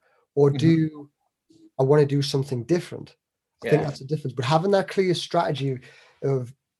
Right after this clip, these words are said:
Speaker 1: certainly it doesn't have to be kind of a hundred percent, but just having that clear direction of where you wanna go. So at least you can paint that future and say, "Do you know
Speaker 2: Yeah.
Speaker 1: what? I wanna be this kind of coach in five years' time. These are the
Speaker 2: Yeah.
Speaker 1: kind of people that I wanna work with." Or, "Do you know
Speaker 2: Yeah.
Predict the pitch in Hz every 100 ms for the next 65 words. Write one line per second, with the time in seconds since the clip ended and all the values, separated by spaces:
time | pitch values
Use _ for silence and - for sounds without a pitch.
0 | _ - 208 226 226 180 214 208 - 170
1 | 175 165 147 143 156 143 131 151 156 147
2 | 147 147 160 156 147 - - - _ -
3 | 165 151 143 156 147 139 147 - 147 131
4 | 139 143 147 156 147 175 214 156 160 160
5 | 160 147 151 151 156 139 - 156 151 185
6 | 214 _ _ _ 139 143 156 196 - 143
7 | 143 160 170 156 151 143 139 151 147 127
8 | - 143 160 - 143 139 139 131 127 120
9 | - 127 151 170 _ - _ - 160 156
10 | 156 151 143 - 156 139 135 127 127 120
11 | 127 139 160 175 _ _ 135 135 139 151